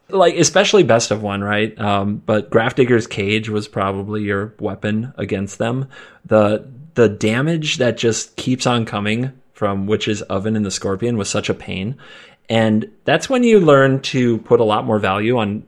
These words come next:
the new Narset, Narset of the Sweet Chin Music, because, uh, the two life on the plus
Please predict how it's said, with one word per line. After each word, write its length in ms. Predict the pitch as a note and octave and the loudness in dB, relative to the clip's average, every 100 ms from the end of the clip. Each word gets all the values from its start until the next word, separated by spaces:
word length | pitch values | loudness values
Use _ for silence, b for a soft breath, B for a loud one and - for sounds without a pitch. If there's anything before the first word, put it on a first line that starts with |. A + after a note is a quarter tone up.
| - | -4
the 80 | G#2 | 0
new 220 | G2+ G2+ | 0 -2
Narset, 560 | F#2+ F#2+ - C#3 D#3+ _ _ - | -4 -4 -2 -2 -2 _ _ -8
Narset 460 | G2+ G2+ - G#2+ - | -4 -2 0 0 0
of 300 | G2+ G2+ G2 | -2 -2 -2
the 520 | G2 G2 G2 G2+ B2 _ _ | -2 -2 -2 -4 -10 _ _
Sweet 300 | - - G#2+ | -8 -2 -2
Chin 200 | - A2+ | 0 -2
Music, 520 | G#2 G#2 D#3 D#3+ - B B B B B | 0 0 -2 -2 -8 B B B B B
because, 640 | A#2 A#2 C3+ A#2 A#2 - - _ _ - - _ _ | 0 4 6 6 6 0 -6 _ _ -20 -20 _ _
uh, 300 | A#2 A2 A2 - - _ - | -2 0 -2 -4 -14 _ -6
the 80 | A#2 | -4
two 240 | - A#3 | 0 2
life 540 | C#3+ G#2 D#3 G3+ - _ | 4 2 0 -4 -12 _
on 180 | B2 A#2+ | -2 0
the 60 | |
plus 600 | G#2 - F#2+ D3+ - - | -2 -8 -6 -4 -4 -10